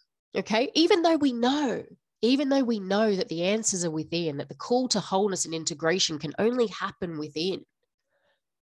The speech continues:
we still act like the answers are out there. The answers are with our own life coach or with our therapist or with the next guru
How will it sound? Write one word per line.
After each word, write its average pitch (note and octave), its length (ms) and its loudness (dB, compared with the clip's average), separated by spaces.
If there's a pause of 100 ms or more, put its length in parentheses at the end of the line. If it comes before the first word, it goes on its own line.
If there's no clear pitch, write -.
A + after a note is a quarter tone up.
we A#3 140 4
still C4+ 500 2
act - 380 -2
like F#3+ 160 0
the F3+ 160 -6 (100)
answers A3 460 2
are F#3 180 -8
out F3+ 260 -8 (100)
there. C#3+ 440 -4 (500)
The G3+ 160 4
answers B3 320 4
are G3+ 60 6
with E3+ 420 2
our F#3 220 0
own F3 200 2
life D#3+ 400 -4
coach - 340 -4
or D#3+ 140 -2
with - 320 -2
our F#3 160 -4 (100)
therapist D3 580 -2
or F3+ 160 0
with C4 300 4
the G#3+ 120 4
next - 380 0
guru E3 440 0